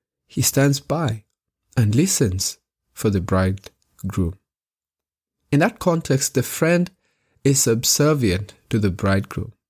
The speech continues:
He, that is the friend, rejoices when he hears the voice of the bridegroom. This then is John's joy, and it is complete. Jesus is the bridegroom,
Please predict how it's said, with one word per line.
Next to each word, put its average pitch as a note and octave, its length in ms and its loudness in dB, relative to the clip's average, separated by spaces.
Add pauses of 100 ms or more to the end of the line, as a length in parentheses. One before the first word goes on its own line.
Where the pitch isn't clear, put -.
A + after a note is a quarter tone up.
(720)
He, C#3+ 140 0
that B2 240 0
is A2 140 0
the G#2 100 -2
friend, A#2+ 400 0
rejoices A#2+ 800 0
when G#2 140 0
he F3+ 400 -2
hears C#3+ 440 0
the A#2 140 0
voice B2+ 480 0
of G#2 140 -4
the G2 100 -2
bridegroom. G2 680 -4 (1400)
This - 160 0
then D3 280 2
is A#2 140 -2
John's B2 400 0
joy, G2 440 -2 (880)
and C3 160 -4
it B2 160 0
is G#2+ 200 2
complete. G2+ 640 -2 (1600)
Jesus D3+ 420 2 (100)
is F3+ 300 2
the B2 140 0
bridegroom, G2+ 720 -2